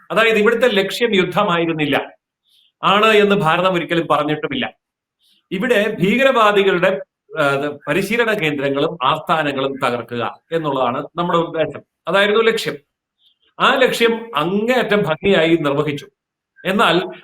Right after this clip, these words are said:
ആ ലക്ഷ്യം നിർവഹിക്കുന്ന സമയത്ത് പാകിസ്ഥാൻ എന്ന് പറയുന്ന രാജ്യം നമുക്കെതിരെ ആയുധം പ്രയോഗിച്ചു.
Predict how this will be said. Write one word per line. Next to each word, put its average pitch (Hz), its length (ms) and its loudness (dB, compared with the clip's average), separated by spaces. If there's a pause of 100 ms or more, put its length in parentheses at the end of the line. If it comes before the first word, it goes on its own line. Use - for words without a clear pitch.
(140)
ആ 269 400 0 (440)
ലക്ഷ്യം 180 440 0
നിർവഹിക്കുന്ന 190 720 2
സമയത്ത് 139 640 0 (1080)
പാകിസ്ഥാൻ 208 680 0
എന്ന് 202 220 -2
പറയുന്ന 185 320 0
രാജ്യം 143 420 0 (1000)
നമുക്കെതിരെ 208 640 0 (540)
ആയുധം 196 380 2
പ്രയോഗിച്ചു. 196 520 2